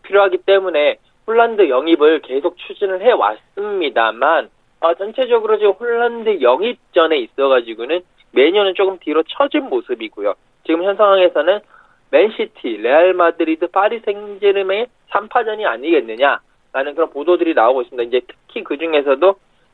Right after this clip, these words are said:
맨체스터 시티가, 어, 홀란드 영입에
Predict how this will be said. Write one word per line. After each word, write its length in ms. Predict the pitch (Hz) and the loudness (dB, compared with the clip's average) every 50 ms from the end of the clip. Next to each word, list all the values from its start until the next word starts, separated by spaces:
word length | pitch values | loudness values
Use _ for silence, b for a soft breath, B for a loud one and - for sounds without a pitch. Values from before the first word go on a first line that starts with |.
| _ _ - | _ _ -4
맨체스터 640 | 127 123 131 151 185 180 - 233 226 - - 185 - - | 2 2 2 2 2 2 2 0 0 2 -4 -6 -6 -6
시티가, 640 | - 262 - - 269 220 175 139 131 135 120 - _ _ _ _ _ | -10 -10 -8 -10 -4 0 2 2 2 2 0 -2 _ _ _ _ _
어, 140 | - 117 113 | -2 -2 -2
홀란드 720 | 123 170 190 202 196 196 190 190 185 170 185 185 170 135 | 0 -2 -2 0 0 0 0 -2 0 2 4 4 4 4
영입에 720 | - - 98 117 135 156 180 185 180 143 131 143 135 113 | 0 -2 -2 -2 -2 -2 -2 -2 2 4 4 4 4 2